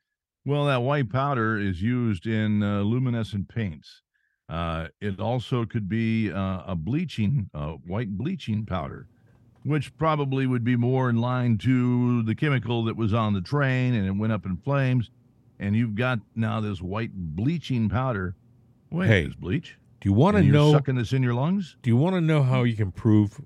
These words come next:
Speaker 2: there's white powder involved? I ch-, all I say is go look at a video of them shoveling the waste from that,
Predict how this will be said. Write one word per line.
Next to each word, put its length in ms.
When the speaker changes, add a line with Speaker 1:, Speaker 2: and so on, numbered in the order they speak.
Speaker 2:
there's 200
white 300
powder 400
involved? 560
I 180
ch-, 260
all 240
I 140
say 320
is 120
go 440
look 440
at 140
a 80
video 640
of 220
them 260
shoveling 880
the 540
waste 680
from 300
that, 240